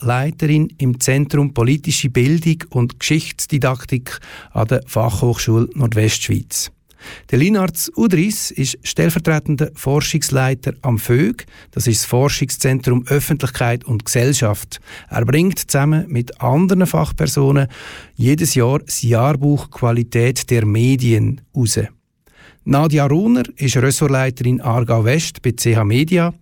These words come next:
Sie berichtet über das Geschehen in der Stadt Aarau und den umliegenden Gemeinden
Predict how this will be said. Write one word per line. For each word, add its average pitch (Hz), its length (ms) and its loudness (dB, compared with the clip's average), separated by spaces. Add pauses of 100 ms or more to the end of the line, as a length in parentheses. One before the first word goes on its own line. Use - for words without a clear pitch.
(220)
Sie 143 200 -2
berichtet 151 480 0
über 123 140 -2
das 120 140 0
Geschehen 147 380 2
in 139 140 -2
der 123 100 0
Stadt - 380 -2
Aarau 135 420 2
und 151 480 0
den 113 140 2
umliegenden 117 520 2
Gemeinden 156 640 2